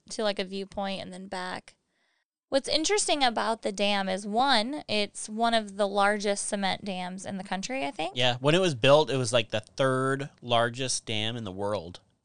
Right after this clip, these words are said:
Speaker 1: Oh, in the world? I didn't know that. I thought it was just in the United States. And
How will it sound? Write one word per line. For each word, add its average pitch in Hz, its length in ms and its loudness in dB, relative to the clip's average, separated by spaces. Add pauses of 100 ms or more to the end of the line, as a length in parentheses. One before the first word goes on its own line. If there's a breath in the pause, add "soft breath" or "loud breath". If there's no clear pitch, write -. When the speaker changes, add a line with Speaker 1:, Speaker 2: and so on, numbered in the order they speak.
Speaker 1:
Oh, 262 160 4
in 233 120 0
the 208 80 0
world? 214 580 2
I - 140 -4
didn't 220 160 -6
know 208 160 0
that. - 320 -2
I 220 100 -10
thought 208 140 -6
it - 80 -8
was 208 80 -10
just - 160 -12
in 214 60 -12
the 208 60 -8
United 190 200 -8
States. - 240 -10 (640 soft breath)
And 240 720 2